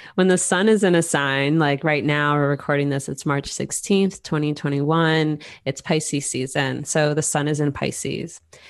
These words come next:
And just like the sun is in a sign, a-, all the planets, including the moon, are always in a given sign at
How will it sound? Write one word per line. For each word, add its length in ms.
And 220
just 240
like 140
the 80
sun 300
is 160
in 260
a 80
sign, 600
a-, 220
all 160
the 80
planets, 720
including 420
the 60
moon, 340
are 180
always 400
in 240
a 80
given 340
sign 480
at 160